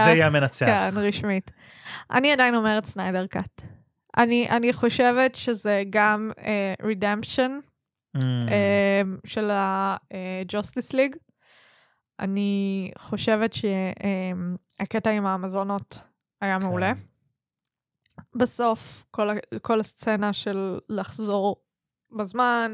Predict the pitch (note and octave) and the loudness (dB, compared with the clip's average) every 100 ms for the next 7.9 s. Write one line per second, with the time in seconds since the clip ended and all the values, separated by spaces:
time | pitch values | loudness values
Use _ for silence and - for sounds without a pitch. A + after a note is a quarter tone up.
0 | G#3+ G3 F#3+ F3+ F#3+ F#3 F3+ - - _ | -8 -6 -6 -6 -6 -6 -8 -18 -20 _
1 | _ A#3 A#3+ B3 A#3 A3 G#3+ G3+ - G#3 | _ 2 6 6 4 2 0 -2 -6 -4
2 | G3+ G3 - G3+ G3 G3 F#3 G3+ G3 A3 | -2 -2 -4 -2 0 -2 -6 -4 -2 0
3 | A3 - F#3 G3+ A3+ A#3 A3 - G#3 F#3+ | -2 -2 -2 4 6 6 2 -4 -10 -8
4 | F#3+ F#3+ - _ _ _ _ _ _ _ | -8 -10 -20 _ _ _ _ _ _ _
5 | _ - C#4 D#4+ - _ _ - - A3+ | _ 2 2 2 -8 _ _ -6 2 4
6 | A#3+ A#3+ - G3 G3+ - B2+ D3 C#3+ - | 4 2 0 -2 -4 -2 -2 -2 -6 -6
7 | C3 B2 B2 A#2+ A#2 A2+ B2+ - F#3+ | -6 -4 -4 -4 -4 -6 -8 -8 -8